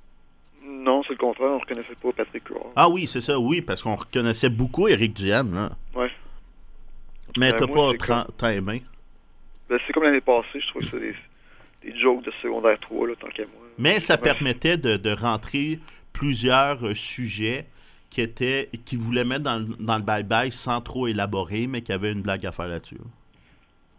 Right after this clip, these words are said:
Speaker 1: Mais comme Gilles Vigneault, c'est pas Tidal Galam, je sais pas, là, euh, tout le monde a fait ce gag-là, là, je sais pas.
Speaker 2: Non, c'est vrai.
Speaker 1: Fait que, je sais pas,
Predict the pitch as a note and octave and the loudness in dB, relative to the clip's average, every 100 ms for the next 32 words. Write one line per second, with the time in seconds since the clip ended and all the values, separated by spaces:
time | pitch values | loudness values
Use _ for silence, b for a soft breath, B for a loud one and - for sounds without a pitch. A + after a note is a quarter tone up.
0 | _ _ B2 C3 A#2+ A#2+ A#2 A#2 C#3 C3+ | _ _ -10 -4 -2 -2 -6 -6 -6 -6
1 | - _ A#2+ - B2 A#2+ A2 A2+ G#2+ A#2 | -18 _ -8 -8 -2 -2 2 2 2 0
2 | B2+ A2+ G#2+ B2 - A2+ G2+ A#2 A#2+ B2 | -2 -16 -16 -18 -12 -10 -8 -10 -10 -10
3 | A#2 A2 G#2 G#2 - A#2+ A#2+ A#2+ C3 - | -10 -12 -14 -18 -20 -12 -10 -8 -8 0
4 | C3 C3 C3 C3 C3 C3 C3 B2 C3 - | 2 2 2 4 4 2 -2 -8 -12 -6
5 | B2 D3+ A#2+ D#3 B2+ G#2+ - B B B | 4 4 4 2 2 0 -2 B B B
6 | B B B B B - - - C#2+ - | B B B B B -16 -16 -12 -10 -10
7 | - - - - - - - C3+ C3+ | -12 -20 -20 -10 -6 -6 -6 -4 2